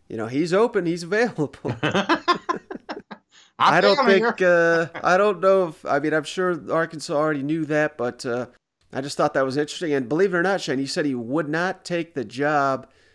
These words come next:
Speaker 1: if everybody wasn't on the same page.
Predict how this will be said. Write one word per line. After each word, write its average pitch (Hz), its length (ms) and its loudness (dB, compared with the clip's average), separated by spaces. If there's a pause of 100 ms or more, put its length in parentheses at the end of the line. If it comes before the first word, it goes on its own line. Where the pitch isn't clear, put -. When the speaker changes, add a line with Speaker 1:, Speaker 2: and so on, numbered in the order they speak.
(160)
Speaker 1:
if 123 180 -10
everybody 151 440 0
wasn't 147 320 -2
on 135 120 -2
the 113 80 -6
same 139 340 -2
page. 139 600 -4